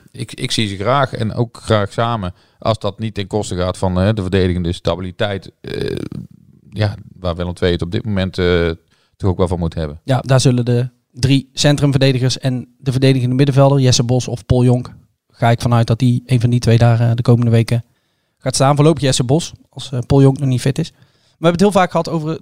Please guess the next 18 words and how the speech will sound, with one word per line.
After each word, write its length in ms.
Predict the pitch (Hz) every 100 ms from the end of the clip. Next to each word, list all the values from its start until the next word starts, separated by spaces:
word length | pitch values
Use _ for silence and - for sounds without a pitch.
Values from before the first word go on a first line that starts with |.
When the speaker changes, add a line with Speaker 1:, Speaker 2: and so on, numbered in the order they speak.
| -
Speaker 2:
gebrek 340 | - 147 165
aan 140 | - 143
creativiteit 680 | 147 143 143 127 - 156 -
en 100 | 143
gebrek 260 | 135 143
aan 140 | 139 135
voetballend 360 | 143 135 127
vermogen 420 | - 143 165 175 - _ _ _ _ _ _
bij 160 | - 143
Willem 220 | 151 147
twee. 320 | 139 156 208 _ _ _ _ _ _
Nou, 160 | 113
als 140 | - 127
er 120 | 139 - _
twee 200 | - 170
zijn 220 | 156 131
die 120 | 123
dat 300 | 127 156 -